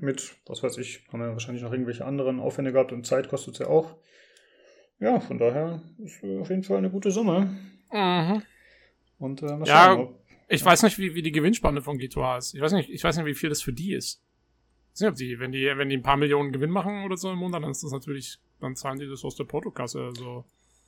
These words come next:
Speaker 1: Ja,
Speaker 2: Da
Speaker 1: ich
Speaker 2: hab ich
Speaker 1: denk mal
Speaker 2: jetzt
Speaker 1: nicht. Also ich glaub nicht, dass das für die so extrem ins Gewicht fallen wird. Aber das ist natürlich eine Sache, wenn das jetzt immer wieder passieren sollte, ne, dann wird's schon was.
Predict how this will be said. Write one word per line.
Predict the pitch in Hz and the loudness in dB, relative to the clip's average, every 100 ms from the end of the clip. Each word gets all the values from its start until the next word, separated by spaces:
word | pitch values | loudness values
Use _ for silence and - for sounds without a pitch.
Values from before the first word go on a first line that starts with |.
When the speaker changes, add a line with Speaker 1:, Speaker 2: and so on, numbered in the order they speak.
| _ _ | _ _
Speaker 1:
Ja, | 233 147 120 117 | -12 -8 -4 6
Speaker 2:
Da | 107 120 | 8 10
Speaker 1:
ich | 123 | 10
Speaker 2:
hab | 147 | 8
ich | 151 | 8
Speaker 1:
denk | 156 | 6
mal | |
Speaker 2:
jetzt | 147 | 6
Speaker 1:
nicht. | 185 - - - - - - - - 131 | 4 2 -2 -6 -8 -10 -12 -16 -16 -6
Also | 127 123 | -4 0
ich | |
glaub | 151 147 | 4 4
nicht, | 165 | 6
dass | 165 | 4
das | 165 160 | 4 2
für | 143 | 0
die | 147 | 0
so | 135 135 151 160 156 147 143 | 2 4 4 4 4 4 2
extrem | 135 - 139 143 151 147 143 | 0 -4 -2 2 2 2 0
ins | 139 139 | -2 0
Gewicht | 156 - | -2 6
fallen | 147 131 | 6 6
wird. | 131 151 165 - - _ _ | 4 2 2 -4 -18 _ _
Aber | 143 127 | 6 8
das | 123 135 | 8 6
ist | 139 139 | 2 -4
natürlich | - 139 | -2 -4
eine | 135 | 0
Sache, | 127 135 131 | 2 2 2
wenn | 127 | 0
das | 123 | 0
jetzt | 123 | -4
immer | 135 127 | -2 0
wieder | 131 160 | 4 4
passieren | 165 175 170 | 2 0 -2
sollte, | 160 170 175 | 2 2 0
ne, | 147 139 | 0 0
dann | 135 143 147 | 0 -4 -6
wird's | 151 | -10
schon | - 196 156 | -6 -4 -4
was. | 117 - - | -4 -6 -12